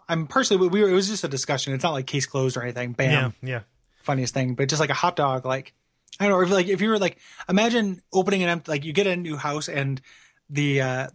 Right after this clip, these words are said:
Speaker 1: the landlord is showing you around the house and they're showing you all the rooms and just, like, you're inspecting a house and then you open one room and it's empty and there's just a perfect food in the middle of the room.
Speaker 2: <laughs>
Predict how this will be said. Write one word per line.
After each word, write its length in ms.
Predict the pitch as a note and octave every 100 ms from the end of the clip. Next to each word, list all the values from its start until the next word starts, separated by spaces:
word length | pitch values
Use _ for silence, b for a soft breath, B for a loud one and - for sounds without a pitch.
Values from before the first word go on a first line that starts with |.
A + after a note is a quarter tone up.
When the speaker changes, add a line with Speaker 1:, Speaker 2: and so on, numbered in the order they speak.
| C#3
Speaker 1:
the 180 | C#3 C3
landlord 400 | C#3+ D3 D3 C#3
is 60 |
showing 200 | - D3
you 80 | C#3
around 120 | C3+ C3
the 60 |
house 340 | C3+ C#3 C#3 -
and 160 | D3
they're 80 | C3+
showing 160 | - D3
you 80 |
all 80 | C3
the 60 | C3+
rooms 300 | G3+ F#3 D#3+
and 100 | C#3+
just, 140 | C3
like, 100 | D#3+
you're 140 | C#3 C3
inspecting 340 | A#2 C#3+ C#3
a 20 | B2+
house 240 | C#3 D3
and 100 | D#3
then 80 | D3+
you 100 | D3+
open 260 | D3+ D#3+ C#3+
one 160 | C#3 D3
room 200 | D3 D#3
and 60 | D3
it's 100 | C3
empty 280 | C#3 C#3 D3+
and 80 | C#3
there's 120 | C3
just 180 | C3+ -
a 140 | C#3+
perfect 420 | - D#3+ D3 C#3+
food 220 | - C#3+
in 60 | D3+
the 60 | D#3
middle 160 | E3
of 80 | F3
the 60 | G3
room. 220 | G#3 G#3+
Speaker 2:
<laughs> 100 | A#3